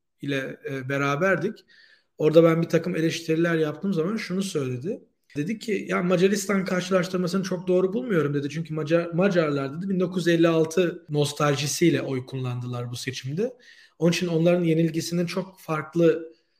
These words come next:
sebepleri var. Bizdeki gibi, bizde ise benzer bir durum yok mesela." dedi. Şimdi bu da,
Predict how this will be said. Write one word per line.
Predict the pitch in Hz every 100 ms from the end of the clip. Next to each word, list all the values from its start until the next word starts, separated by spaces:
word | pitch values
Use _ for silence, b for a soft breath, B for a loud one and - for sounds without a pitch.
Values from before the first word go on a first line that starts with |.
| _
sebepleri | - 147 147 - 156 160
var. | 165 254 - -
Bizdeki | 156 160 143 151 165 - 180
gibi, | 151 156 190 196 -
bizde | 160 151 147 180 180 -
ise | 170 190 156
benzer | 156 175 160
bir | 143
durum | 185 202
yok | 175 147 - -
mesela." | 123 - - 151
dedi. | - _
Şimdi | - 160 170
bu | 254
da, | 185 120 -